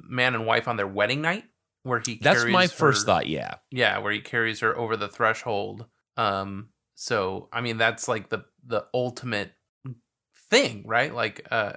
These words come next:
Speaker 1: but then the over and out thing, so it's like the,
Speaker 2: If you
Speaker 1: you get
Speaker 2: couple those, I, I feel like over the threshold is almost like you've gone beyond the limit over the line.
Speaker 1: Oh, that makes sense too, yeah.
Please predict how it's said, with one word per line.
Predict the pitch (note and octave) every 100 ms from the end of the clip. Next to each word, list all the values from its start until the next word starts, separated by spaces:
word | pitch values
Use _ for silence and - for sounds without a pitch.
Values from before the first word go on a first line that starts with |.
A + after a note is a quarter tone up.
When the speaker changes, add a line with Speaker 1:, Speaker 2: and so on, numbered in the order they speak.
| -
Speaker 1:
but | B2+
then | C#3 C3
the | B2
over | C3+ C3 A#2+
and | G#2+
out | C3+ -
thing, | - G2+ G2
so | G#2 G2+
it's | G2 -
like | G#2 G2 - _ _ _ _ -
the, | A#2
Speaker 2:
If | C3
you | F3
Speaker 1:
you |
get | -
Speaker 2:
couple | G3 F3 B2
those, | F#2 F2+ E2+ F2 -
I, | - C3 -
I | C#3
feel | - D#3 D3
like | C3 A2+ G2
over | - B2 A2+
the |
threshold | G#2+ A#2 G#2+ G#2+ G#2
is | F#2+
almost | - G#2+ G#2+ G2
like | G2
you've | G#2 G2
gone | G#2 G2+ F2+
beyond | F#2+ F#2 F#2+
the | F2+
limit | F#2 F#2 -
over | F2 F2+
the | F2+ D#2+
line. | E2
Speaker 1:
Oh, | F3
that | E3
makes | C#3+ A#2
sense | A2+ G#2
too, | - E2+
yeah. | D#2+ D2+